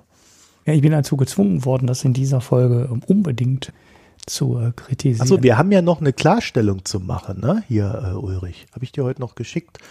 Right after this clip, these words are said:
Speaker 2: Hoppen und Molt hieß die Brauerei.
Speaker 1: Ja.
Speaker 2: Aus dem Norden.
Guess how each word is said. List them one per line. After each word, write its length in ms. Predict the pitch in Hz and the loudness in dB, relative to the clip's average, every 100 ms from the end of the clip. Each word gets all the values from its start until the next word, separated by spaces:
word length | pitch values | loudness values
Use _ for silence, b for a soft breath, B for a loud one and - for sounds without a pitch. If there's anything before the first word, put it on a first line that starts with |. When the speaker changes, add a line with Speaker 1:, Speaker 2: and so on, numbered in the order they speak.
| B B B B | B B B B
Speaker 2:
Hoppen 360 | 156 - 220 202 | -2 0 -8 -4
und 400 | 180 175 175 - | -2 -2 -4 -8
Molt 500 | 139 147 160 165 - | 0 4 6 4 0
hieß 360 | 117 110 104 - | -4 -4 -6 -8
die 380 | - 101 95 90 - | -4 -2 -2 -4 -6
Brauerei. 720 | - 101 95 92 92 101 113 101 _ _ _ _ _ _ _ _ _ _ _ _ | -6 0 2 0 -2 -6 -8 -12 _ _ _ _ _ _ _ _ _ _ _ _
Speaker 1:
Ja. 400 | - 127 123 117 | -2 0 0 0
Speaker 2:
Aus 60 | 180 | -2
dem 60 | - | -4
Norden. 240 | - 104 | -10 -14